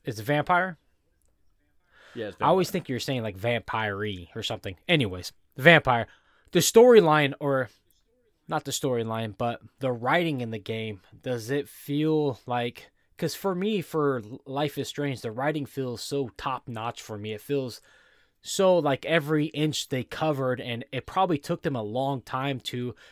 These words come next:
Speaker 1: make sure they didn't leave anything in the corner. You know, like, "Oh, what if thing, somebody thinks about that?" You know what I mean?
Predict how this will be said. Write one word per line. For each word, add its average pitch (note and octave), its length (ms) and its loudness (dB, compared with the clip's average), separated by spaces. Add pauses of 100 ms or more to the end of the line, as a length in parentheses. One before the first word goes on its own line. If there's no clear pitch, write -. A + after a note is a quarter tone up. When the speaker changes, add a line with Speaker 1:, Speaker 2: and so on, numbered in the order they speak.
Speaker 1:
make C#3+ 240 -2
sure C#3+ 300 0
they C3 100 0
didn't B2+ 240 -2
leave B2+ 300 -4
anything C#3 400 -4
in A#2+ 80 -6
the G#2+ 100 -8
corner. C#3 540 -4 (240)
You C#3+ 100 0
know, C#3 60 2
like, C3+ 200 -2
"Oh, G3 200 4
what D#3+ 180 2
if G3+ 100 2
thing, G3 220 -2
somebody E3+ 300 -2
thinks E3+ 240 -4
about D3 260 0
that?" D#3+ 300 0
You A#2+ 100 -8
know B2 60 -2
what B2+ 100 -2
I B2+ 60 -2
mean? B2+ 280 -4